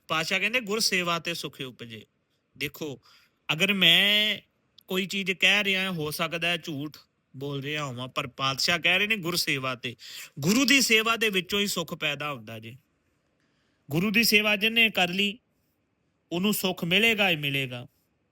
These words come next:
ਹੁਣ ਬੇਅੰਤ ਤਰ੍ਹਾਂ ਦੀਆਂ ਗੁਰੂ ਕੇ ਸਿੱਖਾਂ ਨੇ ਸੇਵਾਵਾਂ ਕੀਤੀਆਂ ਨੇ ਪੁਰਾਤਨ ਸਮੇਂ ਵਿੱਚ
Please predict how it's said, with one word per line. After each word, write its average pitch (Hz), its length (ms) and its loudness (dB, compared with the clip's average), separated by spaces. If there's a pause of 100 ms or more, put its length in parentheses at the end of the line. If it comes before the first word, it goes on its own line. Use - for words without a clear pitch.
(800)
ਹੁਣ 208 160 4 (1200)
ਬੇਅੰਤ 190 380 4
ਤਰ੍ਹਾਂ 208 340 2
ਦੀਆਂ 190 220 2
ਗੁਰੂ 175 220 -2
ਕੇ 185 100 -2
ਸਿੱਖਾਂ 175 560 -2 (300)
ਨੇ 165 120 -4
ਸੇਵਾਵਾਂ 156 540 -2
ਕੀਤੀਆਂ 156 480 -6
ਨੇ 160 60 -2
ਪੁਰਾਤਨ 147 380 -4
ਸਮੇਂ 170 400 -4
ਵਿੱਚ 185 300 -2